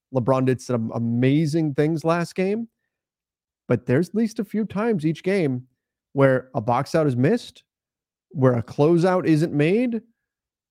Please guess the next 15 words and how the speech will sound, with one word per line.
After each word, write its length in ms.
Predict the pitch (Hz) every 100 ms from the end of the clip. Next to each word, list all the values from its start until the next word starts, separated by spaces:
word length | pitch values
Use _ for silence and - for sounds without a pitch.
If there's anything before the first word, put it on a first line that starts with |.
| _ _
uh, 260 | 143 135 135
where 200 | 135 139
a 60 | 127
rebound 420 | 131 185 185 165
isn't 220 | 156 190
quite 240 | - 185
controlled. 560 | 180 156 170 190 226 226 _ _ _ _ _ _ _ _ _ _ _ _
And 420 | 143 131 117 113
LeBron's 480 | 117 110 123 165 196
responsible 580 | 208 - 214 226 - 180
for 140 | 175 180
a 40 |
few 240 | - 208
of 60 | 226
those. 380 | - - -